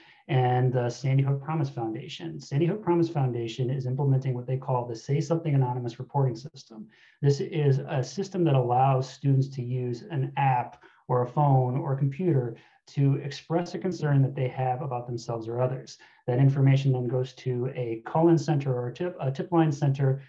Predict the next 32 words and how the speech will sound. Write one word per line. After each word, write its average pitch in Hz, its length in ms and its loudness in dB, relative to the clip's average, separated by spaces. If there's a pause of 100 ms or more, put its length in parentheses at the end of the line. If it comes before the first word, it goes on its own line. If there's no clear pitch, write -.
(100)
which 135 140 -2
is 135 100 0
either 123 160 2
shared 135 340 -2
with 120 80 -8
law 127 160 -4
enforcement 123 640 -6
or 123 220 -4
the 113 160 -6
schools. 117 680 -6 (420)
Now, 123 300 2
anonymous 175 340 0
reporting 170 380 2 (100)
systems 143 320 -2
or 127 60 -4
confidential 139 520 -2
res-, 131 160 -2 (160)
reporting 135 440 -6
systems, 127 440 -4 (360)
they're 139 240 2
actually, 190 500 2 (100)
uh, 143 120 0
pretty 165 240 0
widespread. 147 580 0
You 147 80 -2
see - 160 -2
them 135 160 2
in 117 80 -2
states 139 360 -4
throughout 131 340 -2
the - 80 -10
country, - 540 -4